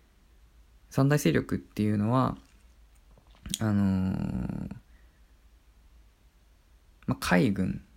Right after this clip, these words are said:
ですね。海軍の本部があって、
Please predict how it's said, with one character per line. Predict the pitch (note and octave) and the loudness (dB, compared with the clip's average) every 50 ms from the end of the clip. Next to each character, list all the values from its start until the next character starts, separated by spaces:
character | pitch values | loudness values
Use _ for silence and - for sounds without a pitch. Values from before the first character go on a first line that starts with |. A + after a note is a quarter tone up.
| - - | -20 -16
で | - - | -16 -14
す | - - | -12 -12
ね。 | - - - - | -12 -14 -14 -6
海 | - - D3+ C#3+ A#2 | 0 2 2 2 2
軍 | G2+ G#2 F#2+ | 2 0 -2
の | F#2+ G2 | -2 -4
本 | - - A2+ A2 G2+ G#2 | -4 -2 -2 0 -2 -4
部 | - - - - - - _ _ _ _ - _ - - - - - - - _ _ _ _ - _ - - - | -6 -8 -12 -14 -18 -20 _ _ _ _ -20 _ -20 -20 -20 -20 -20 -20 -20 _ _ _ _ -20 _ -20 -16 -8
が | - - A#2 A2 | -4 0 0 0
あ | G#2+ | 0
っ | - - - - - | -2 -6 -12 -12 -4
て、 | - G2 G2+ G#2 G2 - | 0 0 0 0 -2 -8